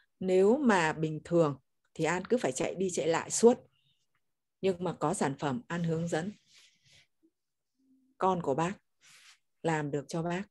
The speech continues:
Các anh các chị thấy không ạ? Nên là chúng ta cứ tự tin. Tất nhiên chúng ta không tìm. Anh chị không có chuyên môn thì chỉ cần là như thế này. Tư vấn cho khách hàng của mình làm sao ạ?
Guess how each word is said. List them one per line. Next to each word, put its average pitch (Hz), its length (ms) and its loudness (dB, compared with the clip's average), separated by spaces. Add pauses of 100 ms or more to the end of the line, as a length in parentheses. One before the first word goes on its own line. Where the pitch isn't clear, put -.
(140)
Các 190 120 -10
anh 175 160 -6
các 190 140 -6
chị - 160 -8
thấy 151 120 -4
không 160 100 -4
ạ? - 80 -8 (360)
Nên 208 120 6
là 170 100 4
chúng 160 180 -4
ta 196 300 -2
cứ 180 240 -4
tự 240 260 2
tin. 226 240 8 (340)
Tất 294 160 4
nhiên 262 220 8
chúng 208 140 4
ta 226 80 2
không 220 440 4
tìm. 185 340 8 (880)
Anh 208 180 2
chị - 240 -4
không 202 180 -2
có 180 120 -2
chuyên 196 160 0
môn 196 180 0
thì 160 180 -8
chỉ 156 160 -2
cần 151 240 0
là 151 140 -2
như 165 200 -4
thế 208 100 0
này. 175 160 -2 (340)
Tư 220 160 12
vấn 185 260 2
cho 220 120 0
khách 240 200 -4
hàng 180 200 0
của 156 120 -6
mình 147 300 -4
làm 143 180 -4
sao 175 280 0
ạ? - 80 0